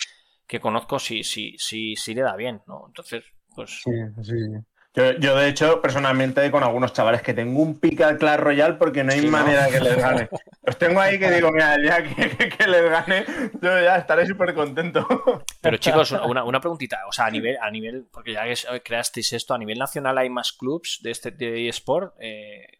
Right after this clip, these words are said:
Speaker 1: ¿o sois los pioneros o hay muy poquito?
Speaker 2: Eh, no solo somos los únicos a nivel nacional, sí somos, sino que somos los únicos a nivel mundial, no hay ningún otro equipo,
Speaker 1: Hostia.
Speaker 2: eh, con, con estas características. De hecho, también lo estuvimos mirando porque un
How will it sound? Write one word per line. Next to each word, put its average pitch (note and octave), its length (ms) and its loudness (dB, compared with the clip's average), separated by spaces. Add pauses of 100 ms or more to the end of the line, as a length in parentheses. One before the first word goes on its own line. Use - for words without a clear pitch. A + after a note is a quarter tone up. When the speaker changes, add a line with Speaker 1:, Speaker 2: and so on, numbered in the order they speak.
Speaker 1:
¿o C#3 180 -10
sois - 320 -6
los A#2 400 -8
pioneros B2 720 0
o A2 200 -6
hay B2 140 -4
muy B2 220 -8
poquito? B2+ 800 -6 (880)
Speaker 2:
Eh, B2+ 300 -8 (120)
no D3 140 -10
solo E3+ 320 -2
somos D#3+ 320 -10
los D3+ 280 -6
únicos D3 380 -2
a D3 80 -2
nivel C#3+ 280 -10
nacional, C3 360 -20
sí E3 140 -4
somos, C#3+ 380 -2
sino B2 640 -4
que A#2 80 -2
somos C3+ 280 -2
los C3+ 140 -10
únicos C3+ 300 -16
a C3+ 40 -12
nivel B2 220 -10
mundial, A#2+ 400 -4 (380)
no B2+ 80 0
hay B2+ 60 0
ningún C#3+ 340 -8
otro C3+ 200 -6
equipo, C3 400 -4 (180)
Speaker 1:
Hostia. A2+ 580 0
Speaker 2:
eh, A2 60 -8
con, A2+ 400 -2
con A#2 160 0
estas B2+ 260 -2
características. A#2+ 680 4
De A2 80 4
hecho, B2 140 0
también A2+ 240 0
lo D3 60 4
estuvimos D#3 360 4
mirando C#3+ 380 2
porque C3 220 -2
un G#2+ 100 -6